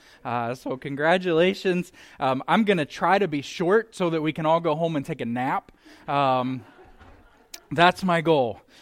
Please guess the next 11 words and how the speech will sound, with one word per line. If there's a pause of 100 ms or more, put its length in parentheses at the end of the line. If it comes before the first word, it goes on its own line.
(180)
is,
uh,
to
get
through
this
in
record
time
this
morning.